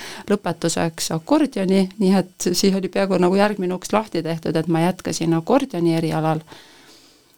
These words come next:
Ja, ja üldklaver ja klaveri õppimine oli nagunii seal kõrval ja kui ma olin siis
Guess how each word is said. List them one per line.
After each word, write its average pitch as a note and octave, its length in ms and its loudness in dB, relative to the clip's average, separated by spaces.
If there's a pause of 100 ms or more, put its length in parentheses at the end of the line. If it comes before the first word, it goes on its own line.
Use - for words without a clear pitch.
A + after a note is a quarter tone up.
(200)
Ja, E3 560 2
ja E3 280 2
üldklaver E3+ 600 2
ja E3+ 40 -2
klaveri E3+ 380 -2
õppimine E3 320 -2
oli E3 160 0
nagunii F#3+ 380 2
seal D3 180 -8
kõrval D#3+ 460 2
ja D#3+ 100 -2
kui F3 160 2
ma E3 80 6
olin D#3+ 240 2
siis E3 220 -2